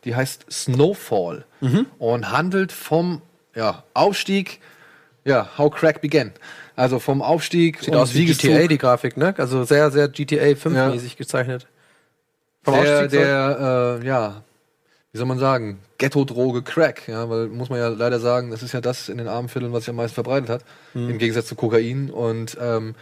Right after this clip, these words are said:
Speaker 1: spielt wohl in den, ähm, achtziger Jahren, wenn ich das richtig verstanden habe.
Speaker 2: Ah, okay.
Speaker 1: Und wurde von John Singleton inszeniert oder ins Leben, also inszeniert, ja. Und das ist unter anderem der, der Boys in the Hood gemacht hat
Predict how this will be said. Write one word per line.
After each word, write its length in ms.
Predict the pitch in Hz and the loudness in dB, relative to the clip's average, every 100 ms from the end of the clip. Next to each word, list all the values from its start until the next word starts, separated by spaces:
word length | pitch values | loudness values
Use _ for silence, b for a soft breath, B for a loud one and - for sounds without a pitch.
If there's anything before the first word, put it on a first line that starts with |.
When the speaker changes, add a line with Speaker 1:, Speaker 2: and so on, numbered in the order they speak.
| B B B | B B B
Speaker 1:
spielt 300 | - 151 170 | 0 4 4
wohl 180 | 156 170 | 6 4
in 260 | 160 160 170 | 6 4 6
den, 380 | 156 156 151 147 | 6 6 2 0
ähm, 440 | 139 135 131 127 - | -2 0 -2 -4 -4
achtziger 320 | 143 - 160 | -4 2 4
Jahren, 380 | 117 120 165 190 | 4 2 -2 -2
wenn 80 | |
ich 60 | 175 | -4
das 140 | 160 180 | -4 -6
richtig 220 | 175 - | -8 -6
verstanden 380 | 165 165 160 160 | -4 -2 -2 0
habe. 300 | 160 165 170 B | 0 0 -4 B
Speaker 2:
Ah, 360 | 160 233 233 139 | 0 2 2 0
okay. 300 | - 240 143 _ | -2 -4 -4 _
Speaker 1:
Und 600 | 143 143 156 156 160 - - | 4 8 8 6 0 -6 -8
wurde 320 | 117 170 185 | 2 2 2
von 420 | - 175 175 165 | 0 0 2 2
John 280 | 147 170 175 | 2 2 2
Singleton 600 | - 240 254 - 110 92 b b _ _ - _ _ _ _ | 0 2 2 0 -6 -12 b b _ _ -20 _ _ _ _
inszeniert 580 | 127 117 - 117 107 101 | -6 -4 -4 -2 -2 0
oder 120 | 110 | -2
ins 160 | 104 - | -2 -2
Leben, 220 | 110 110 | -4 -4
also 180 | 117 113 | -4 -4
inszeniert, 460 | 113 - 110 101 - | -6 -6 -4 -4 -6
ja. 240 | 110 101 90 _ | -4 -4 -4 _
Und 280 | - 110 104 | -6 -6 -4
das 80 | 110 | -6
ist 320 | 120 - - - | -6 -10 -14 -16
unter 240 | 110 104 | -8 -6
anderem 300 | 104 113 107 | -4 -4 -4
der, 180 | 104 107 | 0 0
der 120 | 110 | 2
Boys 200 | 104 110 | 2 0
in 80 | 107 | 0
the 60 | 104 | -6
Hood 120 | 117 | -6
gemacht 260 | 104 92 - | -8 -10 -12
hat 160 | 98 | -16